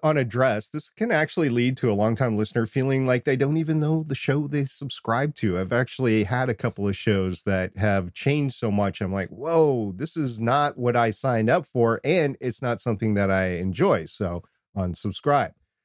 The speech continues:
So although it's important to put a little time into connecting with your potential audience, you should definitely pay attention to your existing audience as well. We think it's always important to show appreciation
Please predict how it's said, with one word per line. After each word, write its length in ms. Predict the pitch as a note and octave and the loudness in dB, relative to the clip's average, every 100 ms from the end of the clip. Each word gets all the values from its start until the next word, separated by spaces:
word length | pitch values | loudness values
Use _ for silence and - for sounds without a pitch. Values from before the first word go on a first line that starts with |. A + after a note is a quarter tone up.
| _ _ - | _ _ -2
So 140 | E3 | 2
although 500 | D#3 D#3 D3+ A3 A3 | 4 4 4 2 2
it's 220 | E3 D#3 - _ _ | 0 -2 -6 _ _
important 460 | C3 A2+ G#3+ G3 D#3+ | -2 2 0 2 2
to 80 | D3+ | 2
put 180 | F3 | 0
a 60 | D3 | 0
little 240 | C#3+ D#3 | 0 0
time 300 | C3+ D#3+ D3 | 0 0 0
into 160 | C#3+ A#2 | 0 -2
connecting 520 | - B2 B2+ - C3+ | -2 0 0 0 0
with 160 | A2+ - | 0 -2
your 80 | G2 | -8
potential 460 | - A#2 G#2 G2 | -2 -2 -2 0
audience, 380 | G#2 G2+ G2+ - - _ _ | 0 2 0 -2 -12 _ _
you 80 | D3 | -2
should 300 | - D#3 A2 | 2 0 2
definitely 680 | E3 F3 G#3 - E3+ C#3+ B2 | 2 4 2 0 -2 0 0
pay 240 | B2 G#2+ | 2 2
attention 540 | F#2+ G2 F2 - F2+ - _ _ | 0 -4 -6 -4 -6 -8 _ _
to 140 | - B2+ | -4 0
your 120 | A#2 | 2
existing 720 | A2 F#2+ B2 C3 - A#2 G#2+ - | 2 -2 -4 -4 -2 -2 -2 0
audience 540 | A2 G#2 F#2+ F#2+ - _ | 2 2 0 -4 -8 _
as 220 | G2 F2 - | -4 -4 -4
well. 360 | F#2+ D#2 G1+ - _ _ _ _ _ _ _ _ _ _ - | -6 -6 -8 -16 _ _ _ _ _ _ _ _ _ _ 0
We 160 | F3+ | 0
think 160 | D4+ D4 | 0 -2
it's 140 | G#3 | 0
always 280 | F#3+ G3 E3 | 2 4 4
important 380 | D3+ D#3 D3 C#3+ | 2 2 0 0
to 80 | B2 | 0
show 300 | - C3 A#2 | 2 2 0
appreciation 960 | A#2 C#3 C3+ - G#2+ G#2 G#2 B2 A2 | 0 2 2 4 4 4 2 0 0